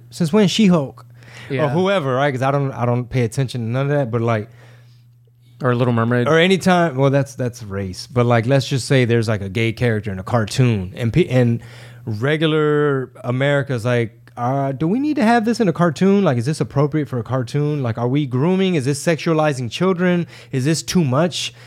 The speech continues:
Speaker 1: for this age group?" And then they always say, "Oh, all the straights, you know,
Speaker 2: <laughs> All
Speaker 1: think
Speaker 2: the
Speaker 1: about all the
Speaker 2: straights.
Speaker 1: straight characters been in Marvel, bro."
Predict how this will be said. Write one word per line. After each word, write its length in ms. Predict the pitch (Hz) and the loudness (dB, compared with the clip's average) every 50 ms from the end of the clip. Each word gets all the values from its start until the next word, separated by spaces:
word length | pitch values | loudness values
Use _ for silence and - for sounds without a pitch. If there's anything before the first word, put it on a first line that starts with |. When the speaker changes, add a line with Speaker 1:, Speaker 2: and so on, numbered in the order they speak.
| - - - | -20 -10 -4
Speaker 1:
for 100 | - 143 | -2 0
this 180 | 131 143 135 - | 2 2 0 0
age 300 | 147 151 180 180 147 139 | 2 2 2 2 2 0
group?" 280 | 180 185 190 190 190 - - - - - | 0 0 0 0 -2 -8 -20 -20 -12 -6
And 160 | - 143 160 | -4 0 0
then 80 | 165 160 | 2 2
they 100 | 160 160 | 4 2
always 280 | 156 156 151 147 131 | 2 2 0 0 -2
say, 360 | - 160 143 135 127 117 110 - - - - - - - - | 0 0 2 2 2 0 -4 -8 -14 -20 -20 -20 -20 -16 -8
"Oh, 580 | - 156 202 214 220 220 196 170 139 113 98 - - - - - - - - - | -2 0 2 2 2 2 2 2 0 -2 -4 -8 -12 -20 -20 -20 -20 -20 -10 -4
all 220 | 160 180 196 214 208 | 0 2 2 2 2
the 80 | 180 | 0
straights, 1080 | - - - - - 240 240 247 254 233 190 170 170 147 - - - - - - - - - - - | -2 -4 -4 -2 0 0 2 2 2 0 -2 -4 -6 -6 -4 -4 -2 -2 -2 -4 -6 -8 -10 -4 0
you 100 | 156 160 | 2 2
know, 280 | 160 151 147 135 123 - | 4 4 4 2 0 -2
Speaker 2:
<laughs> 40 | - | -6
All 160 | 143 127 120 | -8 -6 -2
Speaker 1:
think 140 | 262 277 226 | -2 0 0
Speaker 2:
the 60 | 262 | 0
Speaker 1:
about 200 | 226 269 269 262 | 0 0 2 2
all 140 | 262 262 247 | 2 2 0
the 80 | 202 | 0
Speaker 2:
straights. 160 | 123 123 - | -2 -4 -2
Speaker 1:
straight 320 | - 226 254 285 285 208 - | 0 0 2 2 2 0 0
characters 520 | 196 214 208 190 180 - - 185 156 135 | 0 2 2 2 2 2 0 0 0 0
been 180 | 139 165 220 214 | 0 0 2 2
in 120 | 185 165 | 2 2
Marvel, 480 | 156 160 196 254 269 247 156 120 123 101 | 2 2 2 2 2 0 -2 -2 -6 -6
bro." 600 | 90 92 - 120 110 110 120 135 175 185 185 | -6 -4 -2 0 0 2 2 2 0 0 -4